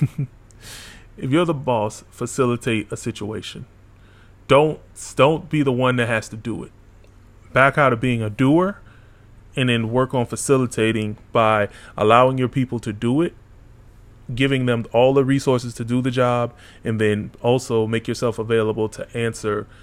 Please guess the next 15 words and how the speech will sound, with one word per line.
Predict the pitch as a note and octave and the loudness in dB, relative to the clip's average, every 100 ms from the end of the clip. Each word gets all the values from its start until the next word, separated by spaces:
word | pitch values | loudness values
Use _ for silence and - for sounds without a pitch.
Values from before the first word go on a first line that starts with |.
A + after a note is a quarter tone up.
| - - | -20 -10
any | C3+ A#2 | -6 -6
questions | - B2+ A#2 - A#2 A2+ - - | 2 2 2 -2 -8 -8 -10 -8
or | A#2+ | -6
concerns | A2+ - A2 G#2+ | -6 -4 -4 -4
that | G#2 | -6
they | G#2+ | -6
may | G#2+ G#2 | -6 -6
have. | G#2 - - - - - - - - - - - - - - - - | -8 -10 -12 -20 -20 -20 -20 -20 -20 -20 -20 -20 -20 -20 -20 -20 -6
Now, | C3 A#2+ A2+ G#2+ | 2 4 2 0
for | - B2 | 0 2
you | B2 D3+ D#3 | 2 2 4
all | C#3 C3+ C3 | 4 4 2
who | B2+ A#2+ | 2 2
are | A2+ | 2
like, | G#2+ G#2 G2 | 2 0 -4